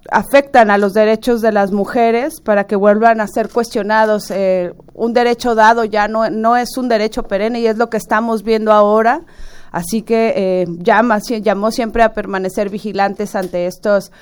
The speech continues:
amenazas que de, de grupos, eh, en este caso, grupos conservadores. Y esto nos, nos, nos,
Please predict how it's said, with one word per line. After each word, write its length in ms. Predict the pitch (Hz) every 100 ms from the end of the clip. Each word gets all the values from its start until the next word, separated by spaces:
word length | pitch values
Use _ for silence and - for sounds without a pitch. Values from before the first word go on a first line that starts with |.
| - -
amenazas 760 | 202 202 202 202 202 196 180
que 360 | - 175 160 -
de, 360 | 175 156 156 -
de 200 | 175 180
grupos, 580 | 180 196 196 190 175 -
eh, 280 | 180 160 156
en 100 | 196
este 220 | 202 220
caso, 380 | 220 220 220 185
grupos 320 | - 196 202 208
conservadores. 720 | 220 196 196 202 220 240 262
Y 20 |
esto 200 | 262 294
nos, 200 | 285 220
nos, 440 | 202 202 220 196
nos, 680 | - 202 202 196 185 175 -